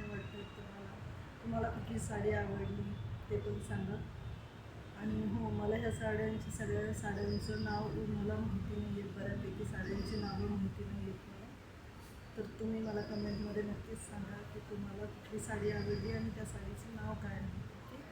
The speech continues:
कोणीतरी आपल्याला देतं किंवा आपण आवडली म्हणून just घेतो. पैठणी, कांजीवरम किंवा नारायणपेठ ह्या साड्या आपल्या नेहमीच्या माहितीतल्या आहेत, पण just आवडली आणि घेतली ह्या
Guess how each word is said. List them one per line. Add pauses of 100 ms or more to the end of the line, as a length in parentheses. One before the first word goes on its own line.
(880)
कोणीतरी (100)
आपल्याला (120)
देतं (100)
किंवा
आपण (320)
आवडली
म्हणून (100)
just
घेतो. (760)
पैठणी,
कांजीवरम (160)
किंवा
नारायणपेठ
ह्या
साड्या
आपल्या
नेहमीच्या
माहितीतल्या
आहेत, (720)
पण
just
आवडली
आणि
घेतली
ह्या